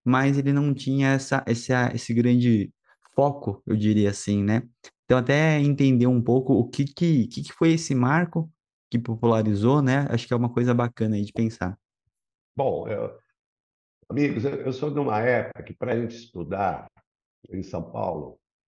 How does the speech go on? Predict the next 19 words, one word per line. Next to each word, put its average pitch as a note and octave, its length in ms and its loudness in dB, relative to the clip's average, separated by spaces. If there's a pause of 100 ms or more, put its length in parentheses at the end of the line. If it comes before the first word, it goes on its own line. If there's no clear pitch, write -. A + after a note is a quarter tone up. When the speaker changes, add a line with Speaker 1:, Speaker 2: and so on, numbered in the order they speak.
(300)
Speaker 2:
a F#2+ 60 -8
gente G2+ 120 -6
tinha A#2 200 -4
que A2 80 -10
ir G#2 40 -6
na F2 180 -6
biblioteca G#2+ 800 -4
da G#2 120 -4
Bireme, G#2+ 640 -6 (200)
Speaker 1:
<laughs> - 800 -4 (1200)
Speaker 2:
que - 60 -8
era G2 240 0
lá G#2+ 120 -2
na G#2+ 80 0
Escola G#2 320 -4
Paulista F#2+ 320 -8
de F#2 60 -12
Medicina, F#2+ 720 -12 (880)
procurar C#3+ 1000 2